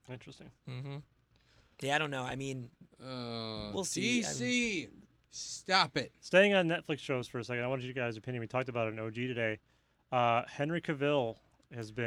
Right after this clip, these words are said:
Speaker 2: As the Witcher.
Speaker 3: Yes,
Speaker 1: as the Witcher.
Speaker 3: The
Speaker 2: Yeah.
Speaker 3: Witcher.
Speaker 2: Wasn't that, like, a fan campaign before that happened, too? Like,
Speaker 1: Ca-,
Speaker 2: what
Speaker 1: there were, there were whispers about Henry Cavill would be a good Witcher, and then, oh, here he is. He's the Witcher now.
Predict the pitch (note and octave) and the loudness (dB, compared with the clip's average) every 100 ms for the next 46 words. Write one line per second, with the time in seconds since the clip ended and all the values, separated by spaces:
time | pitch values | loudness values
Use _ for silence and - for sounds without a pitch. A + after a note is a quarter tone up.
0 | A#2 A2+ A#2+ B2 C3 D3+ E3 E3 D#3+ C#3 | 0 -2 -4 -4 0 2 2 2 2 0
1 | B2+ - B2 G#2 C3 C3 D#3 F#3 B3+ - | 0 0 -2 0 -2 0 2 2 2 0
2 | A3+ A3 G#3+ G#3 G#3 G3 F#3 E3 C#3+ B2+ | 0 2 4 4 6 6 4 4 4 2
3 | D4+ - D#3 - D3 A3 - C#4 C#4 B3+ | 0 -4 -6 -6 -4 -6 -8 -10 -8 -10
4 | C#4 C4 F#3 E3 E3+ G3 E3 B2 C#3 A3+ | -10 -12 -12 -8 -6 -6 -6 -8 -8 -10
5 | B3 C#3+ E3+ E3 C#3+ A#3 D#3 F#3+ A#3 A#3+ | -8 -6 -4 -4 0 0 8 10 10 8
6 | G3+ G3+ G3+ F3+ F#3 - E3+ D3+ C#3+ C#3+ | 6 8 6 4 0 2 2 2 4 6
7 | C#3+ B2 D3+ D#3 D3 C#3+ C3 C3+ C3 A#2+ | 6 6 0 -2 -2 -2 0 0 0 0
8 | B2+ A#2+ A#2+ A#2 A2 A#2+ A2 A2 G#2+ F#2+ | -2 0 -2 -4 -4 -4 -2 -4 -6 -10
9 | G2+ B2 G#2+ B2 E3+ C4 G3+ C3 C3 D#3 | -12 -8 -6 -4 -2 0 0 -2 -6 -4
10 | G3+ - C3+ A2+ A2 | -4 -2 -2 0 -2